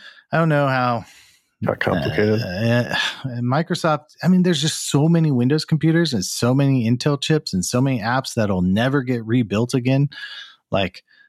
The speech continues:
Speaker 1: they're just, eh, they're gonna
Speaker 2: Yeah.
Speaker 1: be stuck for a while. Mac, as bad as its obsolete, <laughs> you know, uh, planned obsolescence, uh, is, like,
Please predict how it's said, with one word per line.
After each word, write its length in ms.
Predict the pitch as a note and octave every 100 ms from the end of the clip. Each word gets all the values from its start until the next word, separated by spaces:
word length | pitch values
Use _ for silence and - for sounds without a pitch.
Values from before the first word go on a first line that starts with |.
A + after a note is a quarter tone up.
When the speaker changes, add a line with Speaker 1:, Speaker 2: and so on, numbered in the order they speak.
| _
Speaker 1:
they're 100 | A#2+
just, 460 | E3 F3 - - - _ -
eh, 260 | B2+ A2+
they're 140 | A#2 E3
gonna 180 | E3 A2
Speaker 2:
Yeah. 80 |
Speaker 1:
be 40 | A#2+
stuck 320 | A2+ G#2 -
for 100 | -
a 60 | F2
while. 380 | F2+ F#2 E2 F2
Mac, 440 | A#2+ F3 F#3+ - - _ _ -
as 280 | B2 A2 -
bad 440 | A#2 F#2+ A#2+ C3+ C#3
as 260 | B2 G2 -
its 360 | A#2+ G#2 - - -
obsolete, 720 | A2 A2 - A#2+ A2 A2+ - _
<laughs> 440 | - - - -
you 220 | B2 - C3
know, 340 | B2+ A#2 A2 - - - - -
uh, 140 | G#2
planned 340 | - C3 B2 A#2
obsolescence, 1000 | A2+ A2 - A2 A2+ - C3+ C3 C3+ -
uh, 420 | A#2+ A#2 A2+ A2 G#2+ - _ _
is, 460 | B2 C#3 E3 - - -
like, 380 | A2 G#2 G2 -